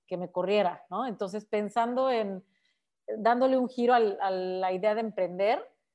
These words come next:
este, me arriesgué, me arriesgué y dije, "Pues venga, le voy a entrar". Y me dejé guiar, me dejé guiar por el proceso de Seguros Monterrey, creo que es buenísimo.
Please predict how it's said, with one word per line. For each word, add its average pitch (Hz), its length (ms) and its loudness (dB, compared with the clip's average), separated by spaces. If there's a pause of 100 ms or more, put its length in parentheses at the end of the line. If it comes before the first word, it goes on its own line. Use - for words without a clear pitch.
(300)
este, 185 500 -2
me 185 120 -2
arriesgué, 185 600 2 (100)
me 190 140 -6
arriesgué 190 540 0
y 254 60 -2
dije, 208 260 -2
"Pues 180 200 -8
venga, 220 420 0 (120)
le 175 140 -2
voy 202 140 2
a - 40 -2
entrar". 233 360 4 (440)
Y 214 100 -2
me 220 100 4
dejé 233 300 6
guiar, 285 400 6 (120)
me 214 80 -6
dejé 208 180 -4
guiar 226 260 2
por 226 120 0
el 196 60 -2
proceso 190 340 -6
de 202 80 -2
Seguros 196 320 -4
Monterrey, 185 500 -4
creo 233 160 -2
que 240 100 -4
es 220 80 -6
buenísimo. 202 720 -2